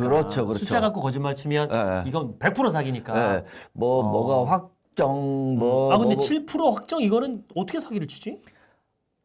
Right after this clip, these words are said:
Speaker 1: 칠 프로요?
Speaker 2: 응.
Speaker 1: 사기치는 것보다도
Speaker 2: 네.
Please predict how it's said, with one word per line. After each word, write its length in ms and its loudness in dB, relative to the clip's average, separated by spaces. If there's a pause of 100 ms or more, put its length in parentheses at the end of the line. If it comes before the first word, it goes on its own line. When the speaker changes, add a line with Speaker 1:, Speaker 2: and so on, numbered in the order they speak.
(260)
Speaker 1:
칠 160 -4
프로요? 480 0
Speaker 2:
응. 260 -6 (920)
Speaker 1:
사기치는 480 -6
것보다도 600 -2
Speaker 2:
네. 180 -6